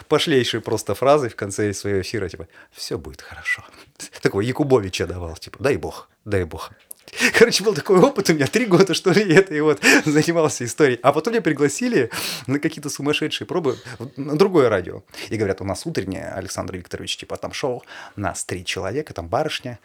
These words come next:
очень активный какой-то, забавный прямо ведущий. Есть вот как Владимир, значит, сидит там звукарь, там песня через пятнадцать секунд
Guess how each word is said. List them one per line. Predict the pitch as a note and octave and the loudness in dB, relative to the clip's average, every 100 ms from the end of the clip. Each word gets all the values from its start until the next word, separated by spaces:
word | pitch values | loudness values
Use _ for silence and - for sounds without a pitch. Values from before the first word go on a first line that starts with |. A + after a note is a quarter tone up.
| - - | -20 -18
очень | - G#2+ - F#2 | -8 -6 -4 -6
активный | F2+ - G#2+ F2+ F2+ | -8 -6 -6 -6 -8
какой-то, | F#2 - F#2+ - - - _ - | -10 -10 -10 -10 -12 -14 _ -10
забавный | F2+ G#2 G2+ F2+ F2 | -4 0 2 0 -4
прямо | - F2+ F2 F2 | -6 -4 -4 -4
ведущий. | E2+ F2 G#2+ - A2+ G#2 _ _ _ _ - - - - | -6 -6 -6 -6 -6 -10 _ _ _ _ -20 -20 -20 -16
Есть | F#2+ A#2 - - F2+ | -10 -8 -8 -10 -10
вот | F#2 F#2 | -8 -6
как | - F2+ - | -6 -6 -8
Владимир, | F2+ F#2 F#2 F#2+ F#2+ F2+ E2+ | -8 -6 -4 -4 -4 -6 -8
значит, | E2+ - F2+ - E2 | -10 -14 -16 -16 -14
сидит | - F2 E2+ | -14 -12 -14
там | - E2 | -12 -12
звукарь, | E2 E2 - G2+ A2+ _ _ _ - - _ _ - | -10 -8 0 0 0 _ _ _ -20 -20 _ _ -10
там | F2+ E2+ | -8 -6
песня | G#2+ G#2+ F2 | -6 -6 -6
через | D#2+ D#2+ - | -12 -14 -16
пятнадцать | - - F2 - | -18 -18 -14 -12
секунд | - E2 E2+ - | -14 -16 -18 -18